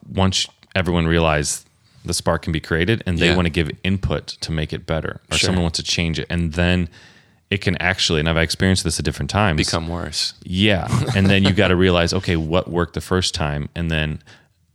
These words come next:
Speaker 1: ever, always, always improving little things. Like, I'm not
Speaker 2: Mm-hmm.
Speaker 1: one to sit in a hotel room and edit anymore.
Speaker 2: Right.
Speaker 1: I'm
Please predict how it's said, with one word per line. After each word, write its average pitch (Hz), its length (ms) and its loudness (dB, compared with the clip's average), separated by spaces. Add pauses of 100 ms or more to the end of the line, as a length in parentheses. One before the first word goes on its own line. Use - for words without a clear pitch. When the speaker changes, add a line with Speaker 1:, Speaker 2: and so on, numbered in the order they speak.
(160)
Speaker 1:
ever, 92 300 2
always, 95 560 4 (220)
always 98 260 4
improving 87 400 4
little 78 160 4
things. 76 300 -2
Like, 78 180 -2
I'm 98 200 2
not 95 160 4
Speaker 2:
Mm-hmm. 85 80 -2
Speaker 1:
one 85 180 4
to 80 60 2
sit 73 240 0
in - 40 -2
a 80 40 0
hotel 80 360 0
room 76 180 0
and 71 100 -2
edit 76 200 -2
anymore. 69 480 -4 (220)
Speaker 2:
Right. 80 200 -2
Speaker 1:
I'm 95 180 0